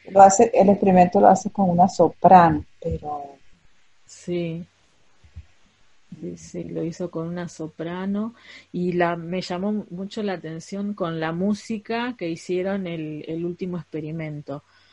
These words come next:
Speaker 2: Fue con la música de la serie de Game of Thrones, eh, Juego de Tronos,
Speaker 1: Famoso.
Speaker 2: ¿no? Una máquina de
Speaker 1: Sí, Juego de
Speaker 2: catorce
Speaker 1: Tronos.
Speaker 2: qubits, dicen.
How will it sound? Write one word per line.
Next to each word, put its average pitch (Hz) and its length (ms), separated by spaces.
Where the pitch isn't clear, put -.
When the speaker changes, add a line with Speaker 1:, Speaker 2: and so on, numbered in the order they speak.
Speaker 2:
Fue 180 260
con 175 300
la 160 420
música 180 500
de 170 120
la 160 140
serie 185 400
de 160 160
Game 175 420
of 160 220
Thrones, 151 480
eh, 156 480
Juego 196 320
de 165 140
Tronos, 160 760
Speaker 1:
Famoso. - 400
Speaker 2:
¿no? 165 380
Una 175 240
máquina 175 460
de 165 60
Speaker 1:
Sí, 208 160
Juego 208 340
de - 20
Speaker 2:
catorce 202 60
Speaker 1:
Tronos. 208 280
Speaker 2:
qubits, - 800
dicen. 151 600